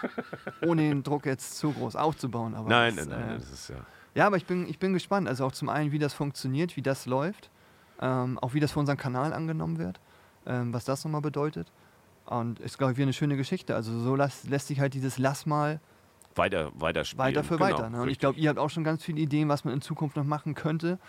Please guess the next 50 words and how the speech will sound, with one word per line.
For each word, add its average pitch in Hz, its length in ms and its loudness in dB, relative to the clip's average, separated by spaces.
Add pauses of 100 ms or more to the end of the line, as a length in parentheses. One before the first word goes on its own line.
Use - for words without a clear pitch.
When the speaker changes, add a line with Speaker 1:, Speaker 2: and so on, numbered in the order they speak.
(120)
Speaker 1:
Ja. 80 460 0
Speaker 2:
Auch 123 160 -8
wenn 156 140 0
wir 165 80 0
mal 151 120 0
wieder 139 140 -2
rausgelassen 165 680 -2
werden. 175 320 0 (440)
Speaker 1:
Ja, 69 380 -4
wenn 90 120 0
es 87 220 -6
die 80 140 -4
ersten 92 300 -2
Lockerungen 87 520 0
gibt, - 480 -6
ähm, 82 520 -2 (720)
das 80 140 -4
stimmt, - 440 -10
ja. 80 100 -2 (720)
Speaker 2:
Ja. - 140 -8 (420)
Und 151 120 0
von 139 140 2
daher, 139 160 4
also 143 140 0
ich 143 100 -8
find 151 240 -4
die 151 100 -6
Twitch-Geschichte, 151 1080 -4 (340)
also 127 240 0
vor 131 180 0
zwei 127 260 0
Monaten 135 500 -2 (200)
von 117 160 -10
Tuten - 200 -10
und 123 80 -2
Blasen 127 300 2
keine 127 200 -2
Ahnung 139 220 0
gehabt, 147 420 -4
<laughs> - 100 -10
was 131 140 0
das 147 160 0
Ganze 143 340 0
hier 135 180 4
ist 165 240 -2
und 135 100 -4
was 131 140 -6
sich 131 100 -10
daraus, 135 540 -4
äh, - 80 -12